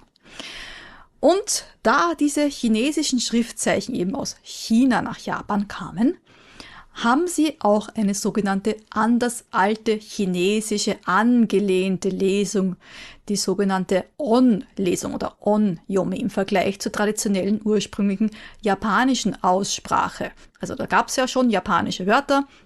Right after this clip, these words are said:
und aus China wurden die Kanji übernommen und dann wurden sozusagen zu diesen Kanji die japanischen Wörter drüber gestülpt. Aber nachdem, äh, aus China eben nicht nur die Schrift übernommen wurde, sondern teilweise auch die Aussprache,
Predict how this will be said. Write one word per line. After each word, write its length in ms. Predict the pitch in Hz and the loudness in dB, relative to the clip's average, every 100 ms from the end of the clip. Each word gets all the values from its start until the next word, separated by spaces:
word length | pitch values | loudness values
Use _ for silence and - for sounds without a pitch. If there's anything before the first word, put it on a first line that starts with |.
| _ _ _ _ - _ | _ _ _ _ -20 _
und 180 | 247 240 | 2 4
aus 180 | 185 - | 2 0
China 280 | - 202 190 | 0 0 0
wurden 180 | - 190 | -2 -4
die 100 | - | -2
Kanji 360 | 202 233 240 | 0 2 2
übernommen 400 | 220 214 202 208 208 - - | 2 2 2 0 -4 -8 0
und 100 | 208 | 2
dann 140 | 196 | 4
wurden 140 | 208 | 2
sozusagen 240 | 196 190 170 | 0 -2 -4
zu 100 | 190 | -4
diesen 180 | 180 185 | -4 -2
Kanji 460 | 202 220 226 233 - _ 214 | 2 2 2 -2 -6 _ 0
die 60 | |
japanischen 580 | 208 208 180 196 - 190 | 2 4 2 2 -2 2
Wörter 220 | 190 190 | 2 0
drüber 260 | 190 208 185 | -2 -2 -2
gestülpt. 500 | 190 - 196 - - - - _ | -4 -2 -2 -4 -18 -20 -20 _
Aber 520 | 311 359 196 262 339 _ _ - - _ | 4 6 6 4 2 _ _ -20 -20 _
nachdem, 720 | 226 233 - 233 233 214 208 - - - _ | 0 0 0 2 4 2 -2 -12 -20 -20 _
äh, 380 | - 208 196 196 190 - | 0 2 4 2 -4 -2
aus 340 | - 214 - - | 0 2 -2 -6
China 320 | - 240 233 | 2 2 4
eben 180 | 196 214 | 4 4
nicht 240 | 226 - | 2 0
nur 80 | 196 | -2
die 160 | 202 196 | -2 -4
Schrift 560 | - - 370 - - | -2 0 0 -2 -6
übernommen 500 | 226 196 190 196 202 | -2 0 0 0 0
wurde, 140 | 247 247 | 0 2
sondern 240 | 214 226 | 0 0
teilweise 300 | 190 190 - | -2 -2 -4
auch 120 | - | -6
die 120 | - | -2
Aussprache, 880 | 190 247 415 - - 190 - - 269 | 2 2 0 -4 -2 -2 -2 0 0